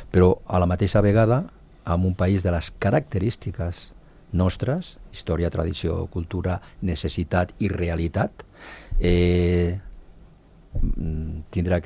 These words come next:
tindrem que ser molt hàbils, tots, eh, tindrem que tindre la capacitat de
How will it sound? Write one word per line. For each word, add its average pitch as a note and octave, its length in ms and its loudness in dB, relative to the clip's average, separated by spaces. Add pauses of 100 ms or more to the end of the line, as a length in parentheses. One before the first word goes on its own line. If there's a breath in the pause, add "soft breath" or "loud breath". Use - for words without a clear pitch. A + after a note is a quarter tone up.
tindrem A2 300 6
que A2 100 2
ser - 160 2
molt F#2 160 6
hàbils, A2+ 380 0 (100)
tots, - 380 0 (800 loud breath)
eh, F#2+ 200 4
tindrem F#2+ 340 4
que G2+ 120 0
tindre F#2+ 240 4
la F2+ 160 2
capacitat F2+ 640 -2
de F2 560 -2